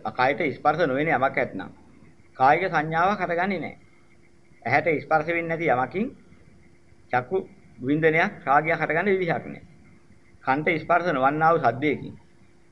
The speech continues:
අපිට සද්ද සංඥාවක් එන්න විදිහක් නෑ. නාසයට ස්පර්ශ නොවන්නා වූ ගන්ධයකින් ගන්ධ සංඥාවක් එන්න විදිහක් නෑ. දිවට ස්පර්ශ නොවන රසයකින් රස සංඥාවක් එන්න විදිහක් නෑ. කයට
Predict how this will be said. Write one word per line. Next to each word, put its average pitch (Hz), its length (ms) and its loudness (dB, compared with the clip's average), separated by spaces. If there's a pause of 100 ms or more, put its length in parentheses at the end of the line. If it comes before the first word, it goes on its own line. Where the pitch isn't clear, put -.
(140)
අපිට 117 200 -2 (300)
සද්ද 143 260 2
සංඥාවක් 175 520 0
එන්න 202 140 0
විදිහක් 165 360 -2
නෑ. - 220 -16 (640)
නාසයට 147 560 2
ස්පර්ශ 160 360 0
නොවන්නා 147 360 2
වූ 160 100 2
ගන්ධයකින් 123 540 -2 (400)
ගන්ධ 139 300 2
සංඥාවක් 170 560 2
එන්න 196 120 0
විදිහක් 165 400 -2
නෑ. - 180 -14 (640)
දිවට 160 220 6 (100)
ස්පර්ශ 156 300 0
නොවන 175 260 0
රසයකින් 165 440 -2
රස 139 180 -2
සංඥාවක් 175 560 0
එන්න 196 140 0
විදිහක් 156 400 -4
නෑ. - 180 -18 (540)
කයට 151 280 4